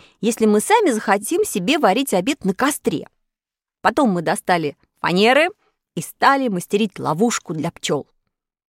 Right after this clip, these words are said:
Ловушка получилась хорошая. Спереди мы сделали дырку и дверцу, чтоб закрыть её, когда поймаются пчёлы. А крышу сделали, как в улье,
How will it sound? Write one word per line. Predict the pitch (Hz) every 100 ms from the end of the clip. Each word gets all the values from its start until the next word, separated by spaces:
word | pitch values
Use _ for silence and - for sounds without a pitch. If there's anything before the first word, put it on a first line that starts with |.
| _ _
Ловушка | 165 196 233 -
получилась | - 160 - 202 175
хорошая. | - 151 170 170 - - - _ _ _ _ _ -
Спереди | - 214 247 196 165
мы | 175
сделали | 180 170 165
дырку | 175 311 - - 143 - _
и | -
дверцу, | 311 339 240 - - - _ _ _ -
чтоб | - 190
закрыть | 220 - 190 -
её, | 170 156 - _
когда | 175 165 -
поймаются | 302 440 226 131 -
пчёлы. | - - 175 143 - _ _ _ _ _ -
А | 160
крышу | - 202 311 - 226
сделали, | 180 165 175 160 139 - _ _
как | 190 - 208
в | 226
улье, | 294 208 143 131